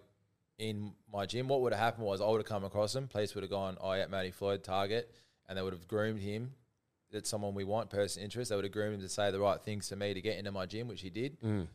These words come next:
Speaker 1: And then he ended up staying at my gym, and he was saying, "Mate, I'm an ex-, I said I wanna get off, I wanna start boxing," all the right things you'd have to say to me
Speaker 2: Yeah.
Speaker 1: to
Speaker 2: Mm-hmm.
Speaker 1: get into me.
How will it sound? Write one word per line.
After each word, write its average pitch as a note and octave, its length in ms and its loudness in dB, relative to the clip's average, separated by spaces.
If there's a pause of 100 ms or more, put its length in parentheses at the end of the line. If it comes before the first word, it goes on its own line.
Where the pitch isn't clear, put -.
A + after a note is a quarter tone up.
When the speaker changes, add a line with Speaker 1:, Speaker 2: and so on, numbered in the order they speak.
(280)
Speaker 1:
And G2+ 180 -4
then G2+ 280 0
he G#2 220 -4
ended G2+ 140 0
up - 140 -10
staying G2+ 300 -2
at E2+ 80 -6
my F#2 120 -6
gym, G#2 360 -6
and F#2 100 -8
he G2 80 -6
was G2 100 -6
saying, A2 300 0
"Mate, A2 200 2
I'm G2+ 140 0
an G2 80 -2
ex-, G#2 220 -2
I G2+ 200 2
said G#2 240 0
I G2+ 40 0
wanna F#2+ 180 -2
get G2 200 -2
off, G2+ 200 0
I F#2+ 40 -6
wanna F#2 160 -4
start F#2 260 -2
boxing," G2+ 360 -2
all C3 180 2
the A2 80 0
right G#2+ 220 6
things G#2+ 200 -6
you'd G2+ 80 -6
have G2 100 -2
to - 100 -10
say G#2+ 200 2
to A#2+ 60 2
me D3+ 240 -6
Speaker 2:
Yeah. G2+ 240 6
Speaker 1:
to F#2+ 60 2
Speaker 2:
Mm-hmm. G2+ 120 2
Speaker 1:
get G#2 200 0
into G#2 280 -6
me. D3+ 220 -4